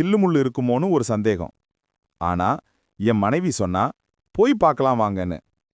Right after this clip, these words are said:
அவளோட நம்பிக்கையை நம்பி நாங்க எல்லாரும் கிளம்பி போனோம்.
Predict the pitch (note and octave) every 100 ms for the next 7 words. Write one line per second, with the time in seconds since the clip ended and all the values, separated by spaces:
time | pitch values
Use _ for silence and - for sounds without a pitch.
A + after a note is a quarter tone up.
0 | _ _ E2+ F#2 F#2+ F2 F2+ B2 C3+ D3
1 | A#2 G#2 A#2 A2 D2+ _ _ - F#2 F2+
2 | D#2+ F#2+ D#3 F#3+ G3+ C3+ B2 A2+ F#2+ F2+